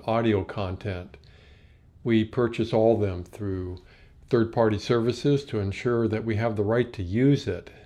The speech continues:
And over the last few months, Facebook has placed a claim on some of the content we use by pausing the video.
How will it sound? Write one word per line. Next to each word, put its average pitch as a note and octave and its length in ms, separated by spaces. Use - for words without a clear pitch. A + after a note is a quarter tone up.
And B2+ 180
over A#2+ 180
the A#2 120
last A#2+ 460
few F3+ 280
months, G#2+ 560
Facebook C#3+ 440
has G#2+ 140
placed A#2 500
a A2 40
claim B2+ 460
on F#2+ 200
some G#2+ 240
of G2+ 60
the G2+ 60
content G#2+ 600
we G#2+ 140
use G2 440
by G2+ 480
pausing G#2+ 480
the G2 80
video. F#2+ 640